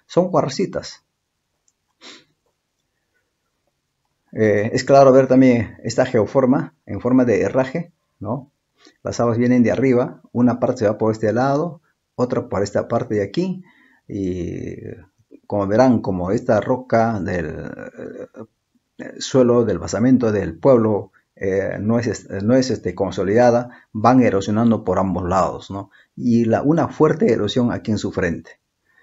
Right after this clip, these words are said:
Antes esto pues no estaba así, ¿no? Sino estaba relleno hasta mucho más arriba.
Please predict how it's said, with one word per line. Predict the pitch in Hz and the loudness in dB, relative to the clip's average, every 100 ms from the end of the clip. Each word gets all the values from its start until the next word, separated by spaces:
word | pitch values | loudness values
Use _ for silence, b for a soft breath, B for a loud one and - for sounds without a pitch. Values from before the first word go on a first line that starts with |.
| _ _ | _ _
Antes | - 135 127 135 | -2 0 0 -2
esto | 127 117 | -2 -2
pues | 117 110 | -2 -2
no | 113 | -2
estaba | 113 117 92 | -2 0 0
así, | 82 165 131 | -2 -2 -2
¿no? | 104 | -2
Sino | 107 98 104 | -6 -6 -4
estaba | 110 110 | 0 0
relleno | 104 87 95 101 | 0 -4 -6 -6
hasta | - 87 | -6 -6
mucho | 104 110 92 | -4 -4 -6
más | 92 90 | -6 -4
arriba. | 95 107 104 | -2 -2 -4